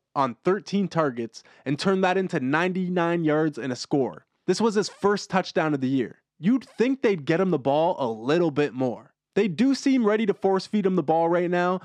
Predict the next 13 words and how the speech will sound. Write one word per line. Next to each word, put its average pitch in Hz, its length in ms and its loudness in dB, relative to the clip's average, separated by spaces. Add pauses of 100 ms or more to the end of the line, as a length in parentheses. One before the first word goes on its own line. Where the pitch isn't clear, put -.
(120)
so - 160 0
I 196 100 2
think 254 220 0
he 240 160 0
could 202 280 -2
be 196 120 0
in 180 100 2
play 175 320 2
for 170 160 -2
a 139 60 2
big 139 300 -2
week, 165 340 -2 (380)
but 185 200 0